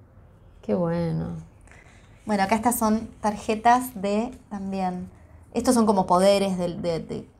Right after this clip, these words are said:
Speaker 2: de los guardianes, ¿viste? Cosas, beneficios que se
Speaker 1: Sí.
Speaker 2: dan, pero te muestro.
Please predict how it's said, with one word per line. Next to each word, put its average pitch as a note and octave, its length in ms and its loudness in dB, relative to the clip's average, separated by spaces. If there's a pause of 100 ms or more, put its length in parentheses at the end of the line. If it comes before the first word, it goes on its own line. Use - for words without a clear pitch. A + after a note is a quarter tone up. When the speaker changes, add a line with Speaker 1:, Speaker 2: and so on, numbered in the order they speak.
(120)
Speaker 2:
de - 200 -6
los F3 120 -2
guardianes, F#3+ 560 6
¿viste? G3+ 220 -2
Cosas, A#3 300 4
beneficios G#3 480 0
que A#3 100 0
se A3+ 100 8
Speaker 1:
Sí. G3+ 60 10
Speaker 2:
dan, A#3+ 160 10
pero G#3 160 6
te A3 80 6
muestro. A3 800 2